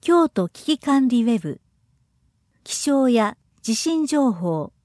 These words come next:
土砂災害、避難などの情報をひとまとめに紹介しています。ポータルサイトはこちら。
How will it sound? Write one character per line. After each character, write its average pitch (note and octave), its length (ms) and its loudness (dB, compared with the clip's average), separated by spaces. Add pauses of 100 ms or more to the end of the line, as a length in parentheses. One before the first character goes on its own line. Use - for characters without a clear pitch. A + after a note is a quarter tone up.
(100)
土 G#3+ 80 2
砂 D#4 180 -2
災 C4 380 -2
害、 C#3 280 -10 (300)
避 - 160 -6
難 C#4 240 4
な G3+ 140 0
ど F3 100 -2
の E3 140 -2
情 G#3+ 260 0
報 G3 360 -4
を F3+ 100 -8 (240)
ひ - 100 -20
と E4 140 0
ま D#4 160 0
と G3+ 100 0
め E3+ 120 0
に D3+ 120 -4
紹 G#3+ 260 -4
介 F#3 280 -6
し - 80 -16
て - 100 -12
い D#3+ 140 -8
ま C#3+ 140 -8
す。 - 220 -14 (1500)
ポ D#4+ 160 4
ー E4+ 60 2
タ D#4 120 0
ル D4+ 120 0
サ D4 200 -2
イ C#4+ 100 0
ト F#3+ 120 -4
は D#3+ 160 -4
こ - 140 -10
ち - 180 -6
ら。 E3+ 200 -6